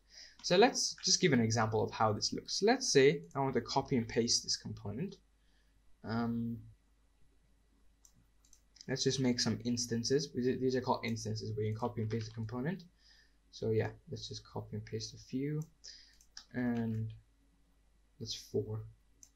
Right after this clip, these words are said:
Yep. Okay, now we have four. Let's say now this is too bright of a gray. I want to change it to a black or a very dark gray. So all you have to do is come to the master component. These are instances. If you change these, nothing happens. It just changes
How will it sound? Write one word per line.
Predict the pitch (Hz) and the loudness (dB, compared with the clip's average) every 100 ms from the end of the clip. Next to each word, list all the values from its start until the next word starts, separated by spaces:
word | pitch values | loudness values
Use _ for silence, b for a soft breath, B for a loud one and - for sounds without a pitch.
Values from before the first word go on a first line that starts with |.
| 113 - | -16 -8
Yep. | 123 - _ _ _ 156 | -8 -8 _ _ _ -4
Okay, | 160 - - - | -2 -4 -8 0
now | 165 | 2
we | 180 | 4
have | 160 - | 2 0
four. | - - - b b b - | -4 -6 -8 b b b 2
Let's | 254 - | 4 6
say | |
now | 240 226 214 - | 6 6 2 0
this | 180 175 | -2 -2
is | 165 | -4
too | - 202 | -2 -2
bright | 156 147 147 147 | 4 6 6 6
of | 127 110 | 2 2
a | |
gray. | 110 107 - - | 2 2 0 -4
I | 131 | -4
want | 135 135 | -2 0
to | 131 | 0
change | - 131 123 | 0 -2 -4
it | 120 | -4
to | 117 | -4
a | |
black | 107 - 110 104 - - - | -4 -4 -2 -2 -6 -16 -4
or | 131 127 123 - | 0 2 0 0
a | 107 | -4
very | 110 113 123 113 | -2 4 6 6
dark | 113 107 110 | 4 -2 -4
gray. | - - - _ b b b | -10 -12 -12 _ b b b
So | 143 | 4
all | 135 190 | 8 8
you | 214 | 6
have | 208 | 2
to | 170 | 2
do | 131 143 127 | 6 6 6
is | 127 | 2
come | - 143 | 2 0
to | 147 | 2
the | 123 | 2
master | 113 120 143 - | 4 4 2 0
component. | 190 185 165 113 113 190 - - | 0 0 0 0 0 0 -2 0
These | 143 | 6
are | 143 - | 6 6
instances. | 131 110 107 107 101 - | 0 -4 -6 -6 -8 -6
If | 117 | -4
you | 120 | 0
change | 156 147 143 | 2 4 4
these, | 135 | 2
nothing | 123 120 113 | 0 -2 -4
happens. | 107 - - | -6 -6 -8
It | 107 | -4
just | 120 - | -4 0
changes | 131 123 110 - | 2 2 0 -4